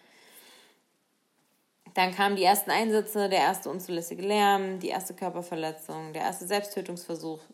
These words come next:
und dann halt ein Verkehrsunfall nach dem anderen. Das ist in meinem Abschnittsbereich wirklich, nennen wir es auffällig. <laughs> Aber man lernt damit umzugehen, glaub ich. Und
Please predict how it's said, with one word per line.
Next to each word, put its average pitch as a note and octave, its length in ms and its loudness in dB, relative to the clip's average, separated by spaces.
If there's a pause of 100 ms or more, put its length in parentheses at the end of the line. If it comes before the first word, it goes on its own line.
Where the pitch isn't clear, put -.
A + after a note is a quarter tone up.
(320)
und F3+ 220 -6
dann E3 180 0
halt D3 180 -2
ein F3 220 0
Verkehrsunfall D#3+ 680 -6
nach D#3 140 -8
dem D3+ 140 -12
anderen. G3+ 340 2
Das F#3 200 -4
ist - 120 -12
in - 120 -8
meinem E3 160 -4
Abschnittsbereich E3 720 -8
wirklich, E3 400 -10 (1900)
nennen A#3 480 4
wir G#3 200 2
es - 260 -2
auffällig. C#4+ 800 2 (640)
<laughs> - 680 -10
Aber G3 220 4
man F3 160 0
lernt E3+ 260 4
damit E3+ 220 -2
umzugehen, F3 420 -6
glaub D#3 300 0
ich. E3 160 -6
Und D3+ 280 -12